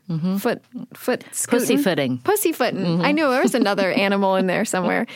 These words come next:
Speaker 2: Thank you. I would say that with death, bringing Death, Sex, and Money into the world, you, you have mothered
Speaker 1: Hmm.
Speaker 2: kind of a new, a new type of storytelling.
Speaker 1: Hmm.
Speaker 2: Um, and now raising your child, you're mothering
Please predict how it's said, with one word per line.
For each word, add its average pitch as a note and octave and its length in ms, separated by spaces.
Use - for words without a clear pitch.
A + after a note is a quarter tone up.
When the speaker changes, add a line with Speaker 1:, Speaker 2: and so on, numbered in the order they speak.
Speaker 2:
Thank A3 240
you. E3+ 160
I A#3 140
would B3+ 180
say F3+ 520
that G3 580
with G#3 460
death, G3 340
bringing A3+ 440
Death, G#3+ 240
Sex, G#3 280
and G3 100
Money F#3 260
into G3+ 280
the F#3+ 120
world, F3 520
you, F#3+ 300
you G#3 140
have F#3 120
mothered F#3 640
Speaker 1:
Hmm. D#3 220
Speaker 2:
kind G3 200
of F3 60
a F3 80
new, F#3+ 500
a G#3 60
new G#3+ 240
type - 260
of F#3 80
storytelling. F3+ 840
Speaker 1:
Hmm. A3 140
Speaker 2:
Um, E3+ 360
and F#3 480
now G3 540
raising G#3 340
your F3 100
child, B3+ 560
you're F#3+ 260
mothering E3+ 720